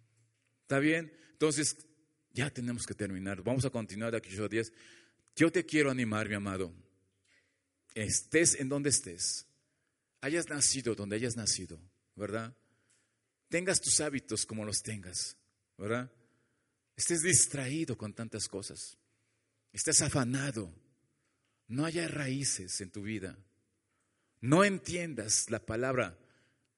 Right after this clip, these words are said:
Hoy es el tiempo de que podemos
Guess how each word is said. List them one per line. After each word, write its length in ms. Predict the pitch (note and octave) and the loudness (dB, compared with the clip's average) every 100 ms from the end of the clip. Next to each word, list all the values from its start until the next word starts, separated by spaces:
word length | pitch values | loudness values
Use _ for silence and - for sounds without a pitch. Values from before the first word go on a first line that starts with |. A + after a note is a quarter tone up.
| _ _ _ _ _ | _ _ _ _ _
Hoy 180 | C#3 D#3 | -4 -2
es 120 | C#3 | 0
el 120 | A#2 | -2
tiempo 500 | - C#3 A#2 G2 F#2+ - | -4 -6 -4 -6 -6 -12
de 100 | G#2+ | -12
que 120 | - | -4
podemos 720 | - G#2+ C3 G2+ F#2+ - - | 0 0 -2 -6 -6 -6 -6